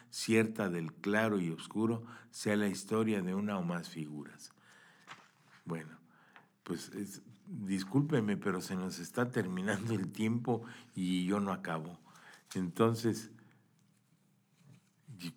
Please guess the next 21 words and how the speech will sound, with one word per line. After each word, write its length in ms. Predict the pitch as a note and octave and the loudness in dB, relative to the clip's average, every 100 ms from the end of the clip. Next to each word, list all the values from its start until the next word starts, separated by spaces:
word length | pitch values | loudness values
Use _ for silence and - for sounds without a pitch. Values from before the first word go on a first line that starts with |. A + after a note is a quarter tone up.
| - - | -14 2
casi, 340 | A#2 G#2+ - | 4 4 2
casi 320 | - G#2 A2+ | 2 2 0
como 300 | D2+ F2+ F2 | -2 -2 -2
para 280 | E2 F2 E2 | -2 -2 -2
concluir, 600 | - E2+ D#2 E2+ G2+ B2 A#2+ - - - - | -4 -6 -6 0 2 0 -4 -14 -20 -20 -6
voy 240 | F#2+ F#2+ F#2 | 0 2 2
a, 260 | E2+ D#2+ - | 0 -2 -8
voy 340 | - F#2 F#2+ | -4 0 2
a, 340 | F#2+ E2 D2+ - - - _ _ _ _ | 2 0 -4 -12 -18 -20 _ _ _ _
voy 380 | E2+ D#2+ F2 F#2 | -12 -6 -4 -2
a 80 | F2 | -4
decir 500 | D#2+ D2+ - F2+ F2+ | -8 -12 -10 -4 -4
realmente 800 | F2 F2+ F2+ F2+ F2+ F2+ D#2+ F2 | -2 -2 0 0 0 -2 -2 -4
en, 280 | D#2 D#2+ D2+ | -4 -6 -8
en 400 | E2 E2 E2 D#2+ | -6 -6 -4 -4
el 160 | D#2+ | -4
octavo 500 | D#2 - F#2+ F#2 F#2+ | -4 -6 -2 0 0
parágrafo, 800 | E2 F2 F2+ F2+ F2+ F2 C3 C#3+ - - - - - | -2 -2 -2 -2 -4 -6 -6 -6 -10 -20 -20 -20 -14
en 180 | D#2+ D#2+ | -8 -4
el 280 | D#2+ D#2 D#2+ | -4 -6 -8
cuaderno, 680 | - F2 E2 F2+ F#2+ B2 | -6 -4 -2 -2 0 -2